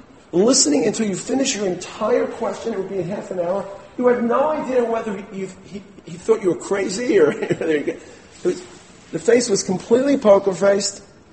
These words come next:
not intentionally. He was listening to, he could spit back every issue you raised, and then he would,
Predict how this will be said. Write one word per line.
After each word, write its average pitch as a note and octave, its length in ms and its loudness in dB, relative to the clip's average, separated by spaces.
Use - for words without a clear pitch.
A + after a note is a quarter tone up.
not F3+ 200 2
intentionally. E3 680 0
He E3+ 60 -6
was E3 180 -8
listening G3+ 480 -4
to, E3+ 200 -2
he D#3+ 60 2
could - 180 -6
spit - 440 -2
back F#3 300 6
every A#3+ 480 6
issue G#3 300 2
you D#3+ 180 2
raised, F#3 460 4
and F3+ 140 2
then E3 140 6
he D#3+ 140 -2
would, E3 280 8